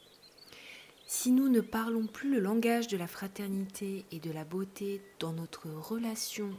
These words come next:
avec le monde, nos attitudes seront celles du dominateur, du consommateur ou du pur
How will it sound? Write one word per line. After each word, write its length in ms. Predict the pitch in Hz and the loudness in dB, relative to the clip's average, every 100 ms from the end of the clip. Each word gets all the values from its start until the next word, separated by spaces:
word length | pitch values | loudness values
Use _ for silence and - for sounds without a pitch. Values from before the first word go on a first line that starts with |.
| - - | -10 -10
avec 360 | 180 170 - | -6 -8 -8
le 100 | 151 | -10
monde, 360 | 147 139 180 175 143 1077 - - - - 156 | -8 -8 -10 -10 -12 -14 -20 -20 -20 -14 -8
nos 220 | 151 170 | -4 -4
attitudes 640 | 185 180 - - 233 254 254 | -4 -8 -8 -8 -4 -6 -6
seront 460 | - - 160 156 | -12 -8 -8 -8
celles 440 | 147 - 202 233 247 - - - - | -8 -6 -4 -4 -6 -12 -20 -20 -16
du 100 | - | -14
dominateur, 920 | 143 196 226 214 180 - 156 147 202 - - - - - - | -4 2 2 2 0 -4 -8 -8 -12 -18 -20 -20 -20 -20 -16
du 140 | 165 170 | -8 -6
consommateur 1000 | - 226 233 240 196 185 160 151 190 - - - - - - - - - | 0 0 2 0 0 -4 -8 -8 -12 -20 -20 -20 -20 -20 -20 -20 -20 -8
ou 120 | 196 | -6
du 180 | 175 170 | -6 -10
pur 420 | - - 247 285 | -10 -6 -4 -4